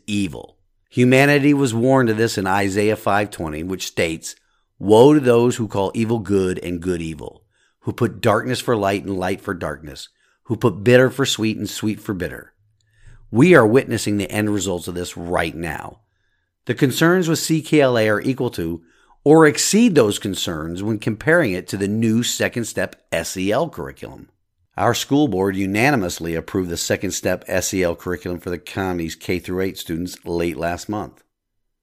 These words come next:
I have been to a few of these school board meetings, and they seem just like rubber stamp of somebody's agenda.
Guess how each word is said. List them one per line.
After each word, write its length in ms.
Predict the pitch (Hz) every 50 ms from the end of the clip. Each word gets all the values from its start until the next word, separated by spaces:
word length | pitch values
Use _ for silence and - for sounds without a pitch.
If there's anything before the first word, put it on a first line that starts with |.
| _ _ -
I 100 | 175 220
have 140 | 240 185 143
been 140 | 160 175 165
to 100 | 139 110
a 60 | 98
few 240 | - - 117 110 107
of 80 | 98
these 180 | 95 92 85 -
school 280 | - - - 101 90 85
board 240 | 80 85 85 80
meetings, 360 | 78 82 82 90 104 117 113 -
and 160 | - 139 139
they 100 | 165 175
seem 400 | - - - 151 151 143 127 113
just 200 | 113 127 - -
like 120 | 107 87 90
rubber 500 | 92 92 98 113 117 117 113 123 139 -
stamp 520 | - - - - 82 76 73 82 80 - - _
of 200 | - 90 82 -
somebody's 880 | - - - - - - 139 147 175 160 120 90 69 67 67 67 71 69
agenda. 540 | 76 69 69 73 67 60 57 - - -